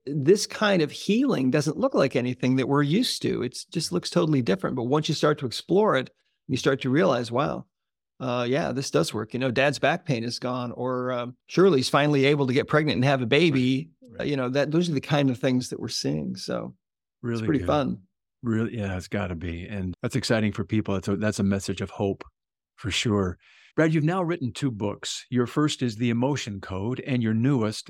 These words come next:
Speaker 2: The Body Code, Unlocking the Body's Ability to Heal Itself. You've also developed a certification program for those in the healing professions to become certified energy healing practitioners. And you now have a Body Code app.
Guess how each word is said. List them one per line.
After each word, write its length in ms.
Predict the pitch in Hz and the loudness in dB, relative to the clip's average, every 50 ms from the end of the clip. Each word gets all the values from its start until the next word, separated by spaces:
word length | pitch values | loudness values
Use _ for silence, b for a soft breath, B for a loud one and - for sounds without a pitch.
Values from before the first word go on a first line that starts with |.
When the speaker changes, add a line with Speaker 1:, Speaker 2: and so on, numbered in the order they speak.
| - - | -10 -8
Speaker 2:
The 80 | - 104 | -6 -2
Body 340 | 92 120 127 139 135 127 104 | 0 0 0 0 0 -4 -4
Code, 380 | - - 90 90 92 98 107 - | -6 -8 -8 -8 -8 -8 -6 -4
Unlocking 560 | - 120 123 120 120 131 - - 135 127 117 | -2 0 0 0 0 -2 -2 -4 -4 -2 -2
the 80 | 117 | -2
Body's 380 | 101 95 107 104 104 110 101 - | -2 -2 -2 -2 -2 -4 -4 -6
Ability 400 | 107 95 104 95 98 95 98 92 | -6 -6 -6 -4 -4 -4 -4 -6
to 80 | 92 92 | -6 -8
Heal 320 | - - - 120 113 107 | -8 -6 -4 -4 -4 -4
Itself. 560 | - - - - 135 127 110 98 92 - - b b b b b b b b b b b b _ _ _ _ | -6 -8 -6 -4 -4 -4 -4 -4 -6 -10 -14 b b b b b b b b b b b b _ _ _ _
You've 160 | - 139 131 | 2 4 4
also 260 | 147 160 165 - - 160 | 4 2 2 0 -2 -4
developed 420 | 135 131 113 131 135 135 - - | -4 -2 0 0 0 0 -2 -8
a 60 | 107 | -12
certification 720 | - - 143 139 135 - - - - 151 156 131 - 120 101 | -8 -6 -6 -4 -4 -6 -8 -6 -4 -4 -4 -2 -4 -6 -6
program 500 | - 104 101 107 92 104 104 117 131 131 | -4 -4 -4 -2 -2 -2 -2 -2 -4 -4
for 140 | - 113 | -4 -4
those 380 | 104 107 110 117 123 123 113 - | -2 0 0 0 0 -2 -2 -4
in 80 | 110 104 | -4 -4
the 60 | 101 | -4
healing 340 | 92 - 151 139 139 123 - | -2 -2 -2 0 0 -2 -4
professions 760 | - 98 - - 139 143 123 - - 90 82 85 87 - | -6 -8 -6 -4 -4 -4 -4 -6 -6 -8 -8 -8 -10 -10
to 160 | - - 123 110 | -6 -4 -2 -2
become 340 | 110 117 - - 127 117 | -2 -2 -2 -2 -2 -2
certified 840 | 113 - - - 165 170 180 160 - - 156 147 147 147 143 123 139 - _ - | -2 -4 -6 -4 -4 -4 -4 -6 -6 -6 -4 -4 -2 -4 -4 -6 -8 -10 _ -4
energy 400 | 131 127 127 120 - 127 120 107 | -2 -2 -2 -2 -2 -2 -4 -2
healing 300 | 87 120 120 117 113 104 | -2 -2 -2 -2 -2 -4
practitioners. 840 | - - 101 - - - 104 - - 95 85 76 73 76 - - - _ _ b b b b b b b b b | -4 -6 -8 -6 -6 -6 -4 -4 -4 -6 -6 -6 -8 -8 -12 -16 -18 _ _ b b b b b b b b b
And 180 | - 127 127 117 | -2 -2 0 2
you 60 | 135 | 4
now 160 | 127 123 117 | 4 4 4
have 180 | 110 107 110 107 | 2 0 0 -2
a 60 | 110 | -2
Body 380 | 98 92 107 107 107 107 107 101 | -4 -2 -2 -2 -2 -2 -4 -6
Code 340 | - - 98 98 98 101 - - | -6 -4 -4 -4 -4 -6 -6 -6
app. 380 | 143 147 120 92 87 - - | -4 -4 -4 -4 -6 -10 -14